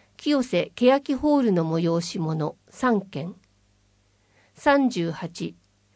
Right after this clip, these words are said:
コミュニティプラザひまわりの催し物三件。三十九、南部児童館の催し物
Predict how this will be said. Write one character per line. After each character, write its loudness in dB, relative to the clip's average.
コ 0
ミ 4
ュ 2
ニ 0
テ -4
ィ 0
プ -2
ラ 4
ザ -2
ひ -6
ま 4
わ 4
り 0
の 0
催 -2
し -10
物 -6
三 0
件。 -10
三 2
十 -2
九、 -2
南 4
部 -2
児 -2
童 2
館 0
の 0
催 -2
し -12
物 -6